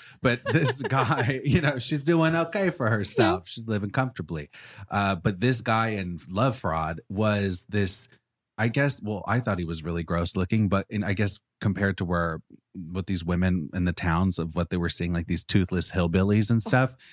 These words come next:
Speaker 1: this guy who had, like, a full set of yellow chompers,
Speaker 2: Oh,
Speaker 1: um,
Speaker 2: no.
Speaker 1: and, you know,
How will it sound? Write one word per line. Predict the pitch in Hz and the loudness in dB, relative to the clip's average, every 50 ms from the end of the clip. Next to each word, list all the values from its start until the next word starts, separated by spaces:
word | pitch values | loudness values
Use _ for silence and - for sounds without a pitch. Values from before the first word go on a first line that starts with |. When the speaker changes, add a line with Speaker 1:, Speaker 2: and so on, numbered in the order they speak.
| - - - - - | -20 -20 -12 -6 -4
Speaker 1:
this | 110 101 - | -4 -4 -2
guy | - 104 101 101 98 | -2 0 0 0 0
who | 92 104 101 | 2 2 0
had, | 90 90 87 92 | 0 0 -2 -2
like, | 92 90 - - _ _ - - | -4 -6 -6 -10 _ _ -16 -12
a | 90 90 | -12 -10
full | - - 95 95 92 | -8 -4 -2 -2 0
set | - - 101 95 90 | 0 2 2 2 2
of | 90 80 73 - - _ _ _ _ _ - | 0 -4 -6 -12 -20 _ _ _ _ _ -6
yellow | 98 98 95 92 95 95 90 | -2 0 2 2 2 2 0
chompers, | 90 - - 95 95 95 90 87 85 82 80 - - - _ - - - - - - | 0 2 2 2 2 2 2 0 0 -2 -2 -6 -8 -10 _ -20 -20 -20 -20 -10 -6
Speaker 2:
Oh, | - 92 - 220 196 | -4 0 0 2 2
Speaker 1:
um, | - 165 | 0 0
Speaker 2:
no. | - - - | -2 -2 -2
Speaker 1:
and, | 101 98 95 92 90 90 87 80 - - - - | 0 0 2 2 2 2 0 -2 -4 -8 -8 -4
you | 95 92 | -2 -2
know, | 82 71 69 76 73 | -2 -2 -4 -6 -8